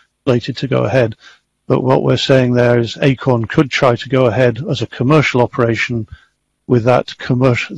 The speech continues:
with that economic underwriting permission from Bays, and would not need, uh, would only need a very small subsidy for capital expenditure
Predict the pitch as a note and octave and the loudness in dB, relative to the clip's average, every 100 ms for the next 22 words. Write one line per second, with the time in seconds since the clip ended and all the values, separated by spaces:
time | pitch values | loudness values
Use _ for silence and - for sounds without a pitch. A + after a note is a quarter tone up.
0 | B2 A#2 B2+ C3+ C#3+ - B2+ B2+ A#2 C#3 | -2 0 0 0 -4 -2 0 0 0 0
1 | C3 B2 B2 A#2+ - B2 - B2 A#2+ - | 0 4 4 2 -2 -6 -4 -2 -2 -2
2 | A2+ - C3 A2+ A#2 A#2 G#2+ - - _ | -4 0 0 2 0 0 -4 -8 -20 _
3 | _ _ - B2+ A#2+ B2 C3+ C#3 - C3+ | _ _ -4 -2 0 0 2 0 0 0
4 | C3+ B2 A#2 - _ _ _ _ - D3 | 0 0 -4 -10 _ _ _ _ -2 2
5 | B2+ C3 C#4 E3 A2 C#3 C#3 B2+ B2+ A#2 | 2 0 -2 0 2 4 2 2 0 0
6 | A2+ B2+ A2+ - C#3+ C#3+ - C#3+ A#2 - | 2 0 0 0 2 2 2 0 -2 -4
7 | B2 A#2 - - C#3+ - - B2+ B2 - | -4 -4 -6 -4 -4 -4 -6 -8 -8 -4
8 | B2+ A#2+ B2 - B2+ | -4 -2 -4 -2 0